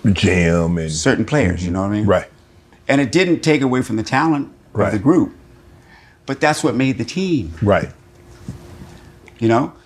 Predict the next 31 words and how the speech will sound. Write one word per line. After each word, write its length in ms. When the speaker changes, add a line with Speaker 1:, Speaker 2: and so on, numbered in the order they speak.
Speaker 2:
So, 580
you 120
know, 180
it 160
was, 240
the 180
thing 300
that 140
made 420
In 140
Living 220
Color 220
the 140
best 360
was 240
you 100
didn't 200
know 120
what 320
you 100
were 80
gonna 200
see 240
because 280
there 100
were 40
so 240
many 200
different 280
variations. 560
Speaker 1:
Right. 220